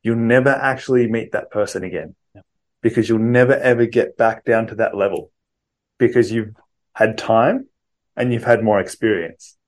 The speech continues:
Speaker 1: So people that have, you know, gone on ten to twelve to fifteen, you know, sort of weight loss journeys in their lifetime,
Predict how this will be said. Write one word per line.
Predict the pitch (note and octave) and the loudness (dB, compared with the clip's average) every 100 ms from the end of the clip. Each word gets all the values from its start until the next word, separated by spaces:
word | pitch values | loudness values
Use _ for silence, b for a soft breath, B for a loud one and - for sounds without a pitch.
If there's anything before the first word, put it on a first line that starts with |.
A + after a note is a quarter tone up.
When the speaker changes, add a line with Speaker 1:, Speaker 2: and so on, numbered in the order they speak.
| _ _ _ _ _ _ | _ _ _ _ _ _
Speaker 1:
So | - A2 | -4 -2
people | A#2+ B2 A#2+ | 2 2 2
that | A2+ | 2
have, | G#2+ G#2+ A2 - | 2 -2 -8 -12
you | A#2+ | -6
know, | G#2+ | -6
gone | G#2 A#2+ | -2 0
on | A#2+ G#2+ G#2+ - | 0 -2 -6 -8
ten | - B2 | -4 -2
to | B2 | -2
twelve | - - A#2 A2 A2 _ _ - | -2 2 2 2 -2 _ _ -6
to | B2 | -4
fifteen, | B2+ B2+ C3 A#2 A2 | -2 -2 0 0 -2
you | G#2+ | -4
know, | G2 | -4
sort | - A2 | -4 -4
of | F#2 F2+ _ | -4 -12 _
weight | A2+ A#2 | 0 2
loss | A2+ A2 | 0 0
journeys | - A2+ A2+ G#2+ | -2 0 -2 -2
in | |
their | G#2 G2 | -2 0
lifetime, | A#2 C#3+ - F#2+ F2+ B2 | 0 -2 -4 -6 -8 -12